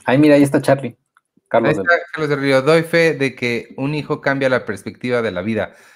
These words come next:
Speaker 2: Cierto, cierto, cierto. ¿Ves? Te digo
Speaker 1: Ahora,
Speaker 2: que según yo
Speaker 1: imagínate qué mal has de estar, eh, si a pesar de que tengas un hijo y demás, no cambias. O sea, no cambias de pen-, o sea,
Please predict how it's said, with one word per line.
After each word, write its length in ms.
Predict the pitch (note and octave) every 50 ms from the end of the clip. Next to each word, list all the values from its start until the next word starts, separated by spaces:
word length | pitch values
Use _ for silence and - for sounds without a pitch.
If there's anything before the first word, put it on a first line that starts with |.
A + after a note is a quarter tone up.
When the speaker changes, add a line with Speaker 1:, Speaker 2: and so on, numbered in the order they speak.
| _ -
Speaker 2:
Cierto, 380 | - G2+ A2 A#2 A2 G#2 - A#2+
cierto, 400 | F#2+ - A2+ A2+ A2 - - G#2
cierto. 320 | - - G2+ F2+ - F#2+
¿Ves? 480 | F2 G2+ D3 G3+ A3 - - - _ _ _ _ _ _ - - -
Te 60 | -
digo 100 | F2+ G2+
Speaker 1:
Ahora, 180 | A#2 B2+ B2+ A#2+ A2+ B2
Speaker 2:
que 80 | C3 C3 _ _ _ _ _ A2+
según 100 | A2+ A2+
yo 300 | A2+ A2+ A2+ A2+ A2 _ _ _ _ _ -
Speaker 1:
imagínate 680 | - C#3+ C3 C3 B2+ B2+ - D#3+ F3 F3 E3+ - F3+ C#3+
qué 120 | D3+ D#3+
mal 280 | D3+ D3 C#3+ D3 D3+ D3
has 180 | C#3+ C#3 C#3
de 60 | - D3
estar, 560 | C#3 - - - C#3 B2 A#2+ - - - _ _ _ _ _ _ _ _ _ _ _ _ _ -
eh, 880 | - A2+ A2 A2 G#2+ G#2 G#2+ G2 G2 G2+ G2+ G#2+ A2 A2 G#2 G2+ - _ _ _ _ _
si 380 | - - - - - B2+ A#2 A2+ -
a 140 | A2+ - -
pesar 260 | B2+ A2+ - C3 C3+
de 80 | D3
que 80 | C#3 B2
tengas 320 | - B2+ B2 B2+ B2 -
un 140 | - A#2+ A2+
hijo 180 | A#2+ A2+ - C3
y 60 | A2
demás, 260 | G#2 G#2 A2 C3 C3+
no 160 | C3+ B2 A2+
cambias. 420 | - C3+ C3 C#3 B2 G#2 G2 - -
O 40 | A2
sea, 120 | - C3
no 140 | B2 B2+ B2 -
cambias 240 | C#3 C3+ C#3 C#3 C3
de 60 | B2
pen-, 240 | B2+ - A2+ A#2 -
o 80 | C3 A#2
sea, 200 | - B2 A#2+